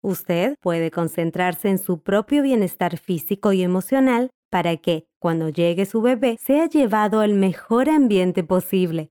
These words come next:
Ninguna madre le dirá que el embarazo es fácil, pero puede ser, es una experiencia clarificadora y fortalecedora para la vida de la maternidad que está por venir. Con este libro tendrá todas las herramientas que necesita para tomar el camino correcto.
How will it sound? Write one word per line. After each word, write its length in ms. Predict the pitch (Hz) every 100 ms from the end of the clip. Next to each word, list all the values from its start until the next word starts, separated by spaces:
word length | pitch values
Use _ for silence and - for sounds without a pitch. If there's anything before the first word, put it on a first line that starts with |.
| -
Ninguna 480 | 269 285 302 339 392
madre 420 | 311 190 180 180
le 180 | 180 170
dirá 380 | 170 165 165 160
que 120 | 180
el 100 | 175
embarazo 500 | 170 160 160 170 190
es 160 | 185 -
fácil, 460 | 277 359 208 170
pero 320 | 165 170 165
puede 300 | - 180 196
ser, 340 | 190 - 202 202
es 240 | 208 -
una 160 | 269 247
experiencia 840 | - - 190 196 196 190 196 185 180
clarificadora 1040 | 190 180 175 - 175 175 170 175 175 233
y 60 | 269
fortalecedora 1040 | 233 180 - 175 170 - 170 175 170 254
para 240 | 269 214
la 140 | 190 165
vida 300 | 180 175 185
de 100 | 180
la 120 | 175
maternidad 760 | 170 170 170 175 180 180 180 -
que 160 | 285 247
está 360 | - 175 165 -
por 160 | 185
venir. 400 | 196 233 311 359
Con 200 | - 233
este 280 | 302 - 403
libro 420 | 330 202 180 190
tendrá 480 | 190 165 160 165 156 -
todas 460 | 196 240 302 285
las 180 | 262 247
herramientas 720 | 202 185 180 180 175 175 175
que 160 | - 196
necesita 680 | 214 269 262 240 196 247 247
para 240 | 170 170
tomar 440 | - 175 190 196
el 160 | 208 190
camino 580 | 185 180 208 247 302 302
correcto. 540 | 277 240 175 156 -